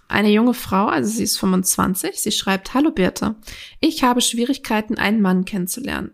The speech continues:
Ich bin alleinerziehende Mutter und ich weiß nicht, ob Männer das nicht eher abschreckt. Hast du da einen Rat für mich?“ Also diese Frage eher weg von der Sexualität hin zur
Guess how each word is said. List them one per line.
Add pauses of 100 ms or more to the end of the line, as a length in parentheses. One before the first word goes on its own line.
Ich
bin
alleinerziehende
Mutter
und
ich
weiß
nicht,
ob
Männer
das
nicht
eher
abschreckt.
Hast
du
da
einen
Rat
für
mich?“ (320)
Also (760)
diese
Frage
eher (200)
weg
von
der
Sexualität
hin
zur